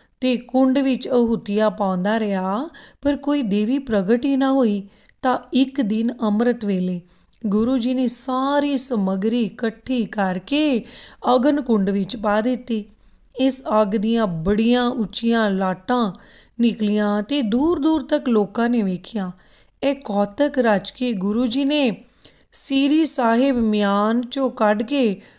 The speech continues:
ਉੱਚੀ ਕਰਕੇ ਹੱਥ ਵਿੱਚ ਫੜ ਲਈ ਅਤੇ ਵੇਖਣ ਵਾਲਿਆਂ ਨੂੰ ਕਿਹਾ ਕਿ ਆਹ ਦੇਵੀ ਸ਼ਕਤੀ ਪ੍ਰਗਟ ਹੋਈ ਹੈ, ਜਿਸ ਦੇ ਜ਼ੋਰ ਨਾਲ ਅਸਾਂ ਨੇ ਜ਼ੁਲਮ ਤੇ ਜ਼ਾਲਮ ਦਾ ਨਾਸ਼ ਕਰਨਾ ਹੈ।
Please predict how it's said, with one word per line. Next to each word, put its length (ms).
ਉੱਚੀ 380
ਕਰਕੇ 460
ਹੱਥ 280
ਵਿੱਚ 340
ਫੜ 380
ਲਈ 440
ਅਤੇ 240
ਵੇਖਣ 440
ਵਾਲਿਆਂ 380
ਨੂੰ 120
ਕਿਹਾ 560
ਕਿ 180
ਆਹ 240
ਦੇਵੀ 400
ਸ਼ਕਤੀ 540
ਪ੍ਰਗਟ 520
ਹੋਈ 320
ਹੈ, 180
ਜਿਸ 240
ਦੇ 240
ਜ਼ੋਰ 380
ਨਾਲ 320
ਅਸਾਂ 260
ਨੇ 240
ਜ਼ੁਲਮ 480
ਤੇ 220
ਜ਼ਾਲਮ 500
ਦਾ 180
ਨਾਸ਼ 460
ਕਰਨਾ 380
ਹੈ। 240